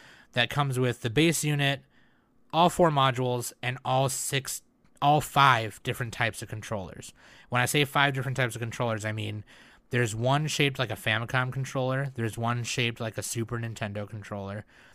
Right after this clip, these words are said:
there's one shaped like the six-button Sega Genesis controller, and then there's the, there's one shaped like a, a Famicom controller or the P C Engine controller, but it's turbo, so it's got six buttons with the turbo option on it.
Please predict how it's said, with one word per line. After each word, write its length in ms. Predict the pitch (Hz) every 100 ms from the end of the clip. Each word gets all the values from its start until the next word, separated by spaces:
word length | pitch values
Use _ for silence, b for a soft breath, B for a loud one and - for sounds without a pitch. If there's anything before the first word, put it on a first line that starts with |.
| -
there's 200 | 120 113
one 260 | 120 127
shaped 420 | 131 - 120 117
like 180 | 123 110
the 100 | 117
six-button 540 | - 120 - - 107 110
Sega 240 | - 107
Genesis 400 | 107 107 104 101
controller, 640 | - 107 - 98 98 98 _ B B B B
and 140 | 107 113
then 160 | 113
there's 340 | 110 110 104 98
the, 460 | 117 107 104 101 - b b b 127
there's 220 | 120 107
one 260 | 120 120
shaped 380 | 123 - 113 101
like 180 | 110 -
a, 260 | 110 104 98
a 60 | 101
Famicom 840 | - 110 110 107 113 104 104 104 _ _ _ _ -
controller 760 | 117 110 - 110 104 101 98
or 80 | 107
the 80 | 101
P 180 | -
C 160 | 107 120
Engine 180 | 104 101
controller, 400 | 104 107 101 98
but 120 | 98
it's 160 | 98 -
turbo, 420 | - 110 98 90
so 120 | -
it's 100 | -
got 160 | 104 -
six 240 | 110 95
buttons 320 | 110 95 101
with 80 | 104
the 100 | 104
turbo 460 | - 107 101 95 107 B B B B
option 340 | 101 104 - 104
on 160 | 90
it. 100 | 92